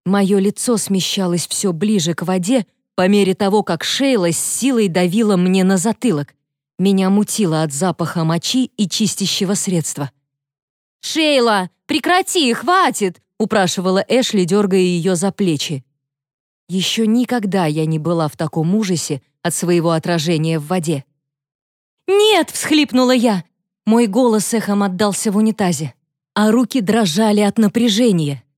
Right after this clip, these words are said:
Собрав все силы, я попыталась увеличить сопротивление, когда вдруг услышала голос ангела-спасителя. "Эй, что здесь происходит?" — рявкнула мисс Валенте.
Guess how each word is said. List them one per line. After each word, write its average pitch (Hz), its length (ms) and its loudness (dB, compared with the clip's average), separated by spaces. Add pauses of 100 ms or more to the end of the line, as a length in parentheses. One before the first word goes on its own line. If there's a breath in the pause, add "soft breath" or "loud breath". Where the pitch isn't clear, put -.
(460)
Собрав 202 500 0
все - 240 -2
силы, 202 500 0 (280)
я 220 220 2
попыталась 240 680 0
увеличить 254 520 2
сопротивление, 226 920 2 (300)
когда 220 360 2
вдруг 269 360 0
услышала 220 580 2
голос 202 460 2
ангела-спасителя. 180 1080 0 (760)
"Эй, 233 300 4
что 214 260 2
здесь 220 240 2
происходит?" — 277 720 0 (220)
рявкнула 208 580 4
мисс 202 260 4
Валенте. 185 540 2